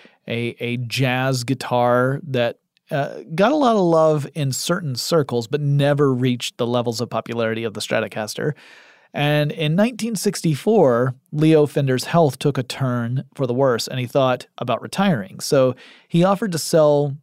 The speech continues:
the company to Don Randall for the princely sum of one point five million dollars. Randall, however, didn't really have the scratch together to buy a company at that price, so he told Fender, "Hang on, let me see if I can find a buyer."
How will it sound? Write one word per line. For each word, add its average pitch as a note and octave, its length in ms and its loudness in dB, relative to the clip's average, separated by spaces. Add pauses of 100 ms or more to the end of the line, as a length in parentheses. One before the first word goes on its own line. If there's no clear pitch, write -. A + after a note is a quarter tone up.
(160)
the C#3+ 60 -4
company C3+ 480 -2
to D3 140 -2
Don B2 340 0
Randall D3 540 0 (180)
for C3 140 2
the A#2 200 0
princely A#2 580 -2
sum A2+ 280 -4
of B2+ 140 -2
one B2+ 200 -2
point C3 240 -2
five A#2 260 0
million A#2+ 340 -2
dollars. C3 460 0 (320)
Randall, G#3+ 340 4
however, F3 380 4
didn't D#3 260 -4
really C#3+ 220 4
have B2+ 180 -2
the A2+ 80 -6
scratch - 480 -4
together G#2 380 -4
to G#2+ 80 -8
buy A2 260 -2
a A2 120 -4
company A#2 380 -6
at A2 80 -6
that A#2 180 -6
price, D3+ 260 2
so E3+ 140 0
he F#3 80 2
told F3 260 0
Fender, E3 240 4
"Hang E3+ 220 2
on, C#3 220 0
let E3+ 120 -2
me G#3 60 0
see G3+ 120 -2
if E3 80 -2
I C#3 60 -2
can A#2+ 140 -8
find C3 260 -4
a A2+ 60 -4
buyer." G#2+ 400 -6